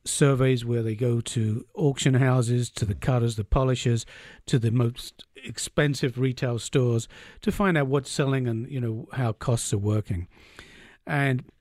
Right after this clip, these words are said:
I was talking to a client today, and Jeremy did, uh, a res-,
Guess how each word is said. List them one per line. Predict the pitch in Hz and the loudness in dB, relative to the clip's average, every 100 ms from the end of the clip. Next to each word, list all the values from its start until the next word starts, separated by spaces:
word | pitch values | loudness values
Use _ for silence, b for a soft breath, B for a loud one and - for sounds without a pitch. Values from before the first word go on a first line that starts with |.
| _ - | _ 0
I | |
was | 160 | 0
talking | - 240 | 2 0
to | 190 | 0
a | 139 | -2
client | 160 147 143 | -2 -2 -2
today, | 131 135 165 151 | -4 0 2 4
and | 131 | 4
Jeremy | 202 247 180 | 4 2 2
did, | 147 139 127 B B B - | 2 0 -2 B B B -6
uh, | 143 143 | -2 0
a | 143 | 0
res-, | 135 - | 0 -2